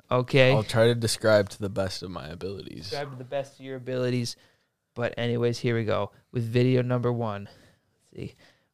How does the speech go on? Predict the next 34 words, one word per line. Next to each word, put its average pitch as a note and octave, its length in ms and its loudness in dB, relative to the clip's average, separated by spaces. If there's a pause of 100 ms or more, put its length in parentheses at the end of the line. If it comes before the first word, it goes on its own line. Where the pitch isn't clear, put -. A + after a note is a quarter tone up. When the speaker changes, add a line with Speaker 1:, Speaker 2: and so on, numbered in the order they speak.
(120)
Speaker 1:
One A2+ 160 -12
second. G2 240 -6
I'll A2 60 -6
give A#2 120 0
you A#2+ 80 2
a - 20 0
little A2+ 220 2
bit G#2+ 140 -4
of G2 80 -4 (120)
backstory. G2 760 -8 (1200)
All A#2 140 4
right. A#2 420 6 (400)
So - 200 0
this B2 180 4
first C3 320 4
guy C3 120 8
in C3 80 4
the B2+ 80 2
video B2+ 400 4
is - 180 -4
mad A2 340 0
that - 160 -4
the G2 240 -4 (440)
Steelers A#2 520 0
lost G#2+ 220 -2
to - 40 -8
the G2+ 80 -6
Browns. - 560 -10
Speaker 2:
Oh. F#2 380 -2
Speaker 1:
Very, G#2+ 380 2
very G#2 400 -2
mad. G2 320 -12
Speaker 2:
It's F2+ 120 -12
tough. G2 400 -2